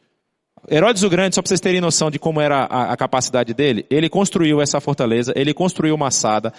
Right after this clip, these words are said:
ele construiu e reformou, na verdade, as fortalezas e os muros de, de Meguido,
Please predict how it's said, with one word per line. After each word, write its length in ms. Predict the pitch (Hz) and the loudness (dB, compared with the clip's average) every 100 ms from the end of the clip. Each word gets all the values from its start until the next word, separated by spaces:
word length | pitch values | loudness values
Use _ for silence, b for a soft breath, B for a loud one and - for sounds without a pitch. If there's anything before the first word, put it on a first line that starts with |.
| B - | B -2
ele 160 | 127 | -2
construiu 560 | 135 185 - 165 147 151 | 0 0 0 0 2 2
e 20 | |
reformou, 540 | 139 170 175 143 143 | 0 0 -2 -2 -2
na 80 | 147 | -2
verdade, 320 | 135 131 131 | -2 0 0
as 80 | 127 | -2
fortalezas 600 | - 131 135 123 120 120 | -2 -2 0 0 0 0
e 40 | 127 | 0
os 100 | 120 | 0
muros 360 | 123 123 117 | 0 0 0
de, 260 | 113 123 110 B B B B | 0 0 0 B B B B
de 120 | 117 | -2
Meguido, 580 | 147 160 139 147 156 165 | 0 0 0 0 0 -2